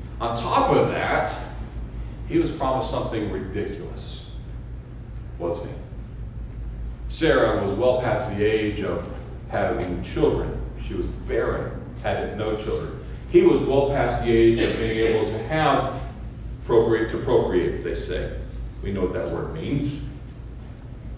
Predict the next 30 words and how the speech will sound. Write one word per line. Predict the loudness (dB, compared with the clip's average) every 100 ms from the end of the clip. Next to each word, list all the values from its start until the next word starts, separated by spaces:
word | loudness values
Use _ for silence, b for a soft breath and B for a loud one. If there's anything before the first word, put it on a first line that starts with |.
| -10 -10 -10 -10 -8 -8 -8 -8 -8 -8 -6
And | 0
God | 4 4
sent | 2 2
them | 2
out | 4 6 4
on |
a | 2
promise, | 2 2 0
not | 0 0
only | 2 4
that | 4 2 2
God | 4 6 4
would | 2
give | 4 4
them | 4
a |
land, | 2 4 2
but | 2 0 -4 0
that | 2 6
his | 6 6 4
descendants | 2 0 2 2 2 0 -2 2
would | 4 4
be | 6 6 6 4 -2 -8 -10 -10 -8
more | -2 0 0
than | -2 -2
the | -2
stars | -2 0 2 2 -2
in | -4
the |
sky, | -6 -6 0 2 2 2 2